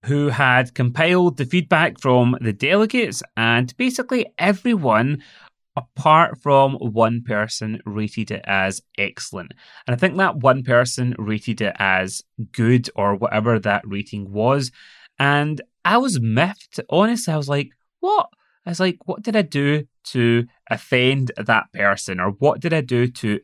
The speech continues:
disappoint that person?" And I remember leaving my office and going into the kitchen and saying to Shireen, "Oh, I just got an email about the feedback." And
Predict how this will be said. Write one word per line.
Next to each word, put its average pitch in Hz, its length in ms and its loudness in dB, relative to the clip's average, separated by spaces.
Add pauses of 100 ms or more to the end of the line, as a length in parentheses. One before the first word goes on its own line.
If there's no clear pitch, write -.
(140)
disappoint 117 680 -4
that 117 180 -4
person?" 117 460 -6 (460)
And 139 380 2
I 127 40 0
remember 147 760 2 (320)
leaving 151 540 -2
my 120 240 0
office 110 480 -2
and 107 120 -4
going 123 180 0
into 127 220 -2
the 143 80 -4
kitchen 127 480 -6 (140)
and 107 240 -4
saying 135 220 -2
to 135 100 -8
Shireen, 120 480 -2
"Oh, 139 280 0
I 127 100 4
just 131 220 -8
got 131 160 0
an 120 80 -4
email 127 400 0
about 107 240 -4
the - 180 -18
feedback." 170 560 -2 (440)
And 147 440 2